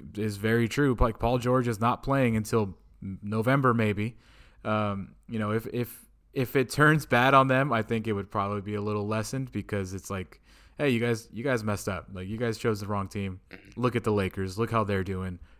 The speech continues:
Speaker 1: They're amazing." If the Lakers are terrible and the Clippers are doing really good, then yeah, they're gonna get, like, it's gonna be wild, I think.
Speaker 2: Yeah, I mean, <laughs> I, I, I just, I'm having kind of flashbacks to the whole Paul George when he was on the Thunder,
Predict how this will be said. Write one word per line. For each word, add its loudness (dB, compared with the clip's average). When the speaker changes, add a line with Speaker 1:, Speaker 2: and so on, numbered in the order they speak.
Speaker 1:
They're 6
amazing." 0
If 2
the 2
Lakers 6
are 4
terrible 12
and 6
the 6
Clippers 10
are 8
doing 6
really 6
good, 6
then 4
yeah, 2
they're -2
gonna 2
get, -4
like, -6
it's 2
gonna 2
be 0
wild, -6
I -8
think. -14
Speaker 2:
Yeah, 12
I 12
mean, 10
<laughs> 8
I, 12
I, 12
I 12
just, 2
I'm 10
having 6
kind 8
of 4
flashbacks 8
to -2
the -2
whole 2
Paul 8
George 2
when -8
he -2
was 0
on 2
the -4
Thunder, -4